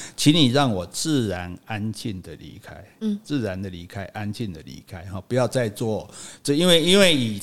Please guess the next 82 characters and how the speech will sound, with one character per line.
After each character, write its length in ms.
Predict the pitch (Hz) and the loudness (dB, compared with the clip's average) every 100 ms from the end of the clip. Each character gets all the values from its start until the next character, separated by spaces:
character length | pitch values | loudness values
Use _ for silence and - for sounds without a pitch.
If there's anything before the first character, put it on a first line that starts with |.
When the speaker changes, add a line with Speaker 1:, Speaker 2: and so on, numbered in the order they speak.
| - | -8
Speaker 1:
你 160 | 120 113 | -8 -6
所 260 | - 123 | -2 0
形 240 | 107 139 160 | 2 2 4
容 140 | 135 | 2
的 80 | 127 | 4
状 240 | 156 131 | 4 4
况， 160 | 120 123 | 2 0
我 100 | 95 | -2
觉 120 | 104 | -4
得 60 | 113 | -2
其 180 | 131 | 0
实 120 | 131 151 | 2 2
你 140 | 110 | 2
就， 160 | 98 135 | -2 -6
你 120 | 120 | -6
自 140 | 110 180 | 0 2
己 80 | |
都 100 | 139 | 4
讲 180 | 147 104 | 4 2
在 160 | 101 120 | 0 -2
期 220 | - 104 | -2 -6
待 180 | 92 120 | -2 -4
奇 300 | - - 92 | -4 -6 -8
迹 320 | - 107 98 | -8 -8 -6
了 80 | 92 | -8
嘛， 160 | 80 - | -12 -2
但 140 | 120 | 0
是， 140 | 120 | 2
Speaker 2:
是。 100 | 120 208 - - | 0 -2 -12 -4
Speaker 1:
但 160 | 139 135 | 0 2
是 120 | 131 - - - | 0 -4 -16 -6
基 140 | 143 | -4
本 180 | 139 104 | -2 -2
上 160 | 127 113 | -4 -4
是 140 | - | -6
不 180 | 92 95 | -8 -8
会 200 | 110 95 | -6 -6
有 120 | 69 | -8
奇 260 | - - 80 | -10 -10 -12
迹 260 | - 92 | -18 -18
的。 160 | 87 - | -18 -10
所 160 | - 147 | -2 0
以 120 | 147 - - | 0 -4 -4
我 120 | 131 | 0
只 140 | 156 | 2
想 200 | - 101 113 | 2 2 2
到， 260 | 127 98 - - _ _ _ _ _ | 2 2 -4 -20 _ _ _ _ _
现 180 | - 170 | 2 6
在 120 | 165 | 6
我 80 | 120 | 4
们 80 | 117 | 2
就 80 | 143 | 2
假 200 | 92 92 | 0 -2
设 140 | 117 | -2
是 120 | 120 | 0
我 200 | 123 98 | -2 -2
罹 240 | 95 110 110 | -4 -4 -4
癌 240 | 82 - - | -6 -12 -12
啊， 60 | 107 | -8
你 160 | 110 | -6
是 180 | 95 135 | -4 -4
我 240 | 113 90 87 | -2 -4 -4
照 180 | 135 113 | -2 -2
顾 160 | 127 | -2
我 100 | 101 | -6
的 160 | 95 92 | -6 -12
女 160 | 87 - | -14 -14
朋 200 | 101 101 | -12 -12
友， 160 | 92 - - | -12 -16 -10
Speaker 2:
对。 100 | - | -4
Speaker 1:
那 100 | 185 | 0
我 160 | 143 123 | 2 2
这 140 | 110 | 2
样 100 | 139 | 2
跟 140 | 123 120 | 2 -2
你 80 | 110 | -4
讲 180 | 95 - | -8 -8
啊， 80 | 117 | -8
你 120 | 107 | -6
会 140 | 110 | -8
怎 100 | |
么 80 | 101 | -10